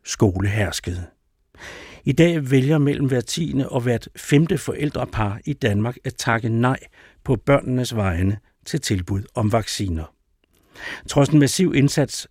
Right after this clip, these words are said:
for at oplyse om vaccinens gavnlige virkninger og det fornuftige i at få børnene vaccineret mod de gængse børnesygdomme,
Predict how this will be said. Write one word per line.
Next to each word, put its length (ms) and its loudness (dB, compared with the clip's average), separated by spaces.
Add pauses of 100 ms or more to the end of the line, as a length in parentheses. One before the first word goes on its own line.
for 220 0
at 80 -2
oplyse 520 -2
om 160 -2
vaccinens 480 0
gavnlige 420 2
virkninger 480 2 (520)
og 240 2
det 80 2
fornuftige 560 2
i 240 -4
at 160 -4
få 180 -6
børnene 380 0
vaccineret 560 -2
mod 120 -4
de 100 -12
gængse 340 -4
børnesygdomme, 760 0